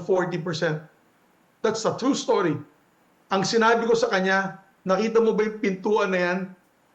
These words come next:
Put-, mumura sana ako. <laughs> Pwede mo i-blip? Pu-, umalis ka dito at kung hindi, tatawagan ko yung N B I at papahuli kita." So I did that twice.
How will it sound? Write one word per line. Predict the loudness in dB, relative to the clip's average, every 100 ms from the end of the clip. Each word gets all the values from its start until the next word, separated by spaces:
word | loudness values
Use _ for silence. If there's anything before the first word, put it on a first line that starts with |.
| _
Put-, | 0 0 0 -4 _ _ _ _
mumura | -12 -8 -4 -2
sana | -2 -4 -6
ako. | -10 -14 _ _
<laughs> | -10 -10 -2
Pwede | 2 2
mo | 4
i-blip? | 2 2 0 -2 -8 _ -20
Pu-, | 4 8 8 8 8 8 8 8 10 8 10 8 8 8 6
umalis | 4 4 4 2
ka | 2 4
dito | 4 2 2 0 0 -4 -16 _ -2
at | -2 0 -8 -18 0
kung | 2
hindi, | 2 4 4 4
tatawagan | 2 0 2 2 2 2 2
ko |
yung | 0 -2
N | -2 -2
B | -2
I | -2 -2 -4 -10 _ _
at | -8 -4
papahuli | -2 0 0 2 0 -2
kita." | -6 -8 -10 -14 _ _ _ _ _
So | -6 -2
I | -2
did | -2 -2
that | -2 -2
twice. | -2 -2 -2 -8 -16